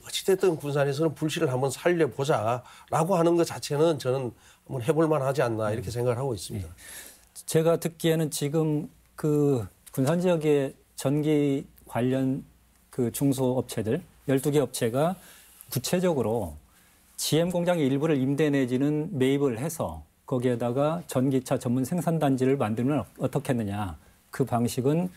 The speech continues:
Speaker 2: 광주형 일자리 같은 사회통합형 일자리, 그래서 군산형 일자리가 나온 것으로 알고 있는데, 최종용 위원장님,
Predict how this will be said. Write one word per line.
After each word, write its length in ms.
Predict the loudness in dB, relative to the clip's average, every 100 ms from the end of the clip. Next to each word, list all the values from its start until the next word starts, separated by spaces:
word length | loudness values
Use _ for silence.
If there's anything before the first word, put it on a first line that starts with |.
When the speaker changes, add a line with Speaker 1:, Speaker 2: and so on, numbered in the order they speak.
| -18 -6
Speaker 2:
광주형 400 | 0 2 2 2
일자리 300 | 0 -2 -2
같은 220 | -6 -6
사회통합형 640 | -2 -2 0 -2 0 0
일자리, 460 | 0 -2 -4 -4 -6
그래서 280 | -2 0 0
군산형 460 | -2 -2 2 4 2
일자리가 300 | 2 -2 -2
나온 180 | -2 -4
것으로 220 | -4 -4
알고 180 | -4 -6
있는데, 340 | -6 -8 -10 -14 -20 -20 -20 -10
최종용 400 | 0 2 4 4
위원장님, 340 | 4 2 -2